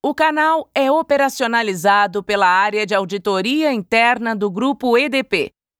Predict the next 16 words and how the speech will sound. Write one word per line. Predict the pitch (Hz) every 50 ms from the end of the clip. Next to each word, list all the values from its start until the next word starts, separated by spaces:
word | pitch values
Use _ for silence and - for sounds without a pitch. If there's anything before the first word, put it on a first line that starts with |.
| _ _ _ _
que, | - 202
após | 202 175 170 - 220 214 226 226 196 208
o | 202
recebimento | 190 196 170 - - 226 214 233 220 202 196 196 196 196 185 165 - -
e | 147 143
tratativa | - 175 180 180 - 180 170 - - - 254 277 233 240 214
inicial, | 185 180 202 240 220 - 226 196 165 151 151 160 170 _ _ _ _ _ _ _ _ -
apresenta | - 233 - 262 262 262 202 226 247 254 247 240 - 233 214 _ _ _
todos | - 262 269 294 311 226 254 302 285 220
os | 269 277 240 214
registros | 220 240 233 202 170 220 240 240 233 - - 233 226 226 - -
para | 226 214 208 208
a | 202 202
Comissão | - 233 220 214 202 - - 285 302 302
de | 233 277 269 214
Ética, | 165 139 - - 156 - - 139